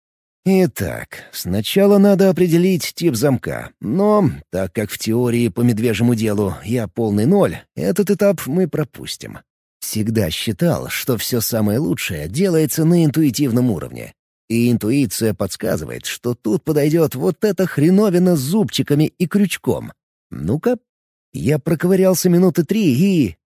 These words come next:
Хрен там плавал! А, надо же в хоббита превратиться. У него с этим делом на расовом уровне лучше.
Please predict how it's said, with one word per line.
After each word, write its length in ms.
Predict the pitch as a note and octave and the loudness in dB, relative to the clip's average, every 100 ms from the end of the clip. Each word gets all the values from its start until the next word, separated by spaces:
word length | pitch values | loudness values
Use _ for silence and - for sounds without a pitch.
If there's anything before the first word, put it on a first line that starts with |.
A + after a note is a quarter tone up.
| _ - | _ -6
Хрен 380 | A#2+ F3 G#3 | 0 4 4
там 180 | G#3 A3 | 4 4
плавал! 580 | E3 G#3 A#3+ F#3+ C#2+ - - _ _ - | 6 6 6 4 2 -6 -20 _ _ -2
А, 880 | F3 G3+ G3+ F3+ D3 A2+ F#2 C#2 B1+ - _ _ - | 2 4 4 4 2 0 -4 -8 -10 -16 _ _ -4
надо 380 | F3 G3+ G3+ F#3+ | 0 2 4 4
же 140 | G3+ | 2
в 80 | D#3+ | 0
хоббита 560 | - A3+ G3 D#3+ F3+ | 0 4 4 4 2
превратиться. 840 | E3 D#3 D#3 C3+ A2+ C#2 - A1 - | 2 4 2 2 -4 -6 -10 -12 -14
У 80 | - | -6
него 240 | G2+ B2 C3+ | 0 2 2
с 60 | |
этим 260 | B2+ B2+ A#2+ | 0 2 2
делом 380 | D#3+ C#3+ G2 C3 | 2 0 0 0
на 100 | F3 | 2
расовом 460 | E3 - E3+ F#3+ | 0 2 2 4
уровне 320 | G#3+ C#3 B2 | 4 4 2
лучше. 560 | E3+ G3+ B2+ - G1+ | 0 -2 -4 -6 -12